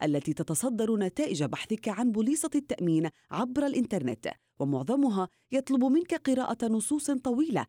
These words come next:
تتعلق بالقوانين والشروط، لكن الأمر يستحق التوقف عندها وقراءة النصوص بحذر حتى لا تتعرض لأمر غير متوقع.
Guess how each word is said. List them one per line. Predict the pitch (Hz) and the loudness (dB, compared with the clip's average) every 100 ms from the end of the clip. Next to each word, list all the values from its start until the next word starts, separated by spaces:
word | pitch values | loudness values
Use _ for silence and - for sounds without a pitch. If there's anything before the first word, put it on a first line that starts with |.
| _ _ | _ _
تتعلق | 160 151 135 214 202 185 | -4 -4 -2 0 0 0
بالقوانين | 165 254 - 240 226 214 208 | 0 -2 -2 0 2 2 2
والشروط، | 175 170 - 127 110 - - _ _ | 0 -4 -4 -2 -4 -6 -8 _ _
لكن | 127 - 151 | -6 0 0
الأمر | 139 - 247 180 - | 0 -2 -2 -2 -4
يستحق | 143 - 240 247 | -6 -6 -4 -4
التوقف | 240 226 285 - 320 285 | -2 0 -2 -2 -6 -2
عندها | 262 214 151 127 - _ - | 0 0 0 -4 -6 _ -6
وقراءة | 143 - 160 208 - 135 | -4 0 0 0 -4 -6
النصوص | 127 147 - 240 | -4 -4 -4 -4
بحذر | 202 170 165 240 226 254 - _ | -4 -4 -4 -2 -2 -2 -8 _
حتى | - 339 - 165 | -6 -6 -4 -4
لا | 131 | -4
تتعرض | 131 147 165 214 190 165 | -4 -6 -4 -2 -2 0
لأمر | 165 - 285 254 240 - 180 | -2 0 0 2 2 2 0
غير | 175 214 | 0 2
متوقع. | 311 247 135 - 139 - | 2 2 -2 -2 -6 -10